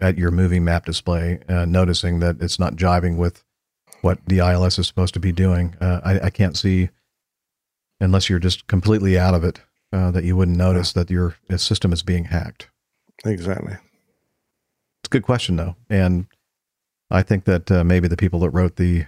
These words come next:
Speaker 1: article are not pilots and are just engineers. I don't know.
Speaker 2: Yeah,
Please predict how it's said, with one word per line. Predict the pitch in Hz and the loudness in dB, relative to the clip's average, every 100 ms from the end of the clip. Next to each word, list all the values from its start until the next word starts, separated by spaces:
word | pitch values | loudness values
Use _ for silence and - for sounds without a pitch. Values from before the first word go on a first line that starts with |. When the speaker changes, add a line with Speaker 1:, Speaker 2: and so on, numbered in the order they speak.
| - | -2
Speaker 1:
article | 90 90 92 | 0 2 2
are | 87 85 85 _ | 2 2 0 _
not | 90 95 - | 0 0 0
pilots | - 85 87 85 90 | 0 0 0 0 0
and | 82 82 - | 0 -2 -4
are | 85 85 | -4 -2
just | 85 - | -2 -2
engineers. | 85 87 90 110 - | -2 0 2 0 -2
I | 101 | -2
don't | 104 | 0
know. | 107 110 - _ _ _ _ _ _ _ _ _ _ _ _ _ - 135 | 0 -2 -6 _ _ _ _ _ _ _ _ _ _ _ _ _ -8 -2
Speaker 2:
Yeah, | 123 | -2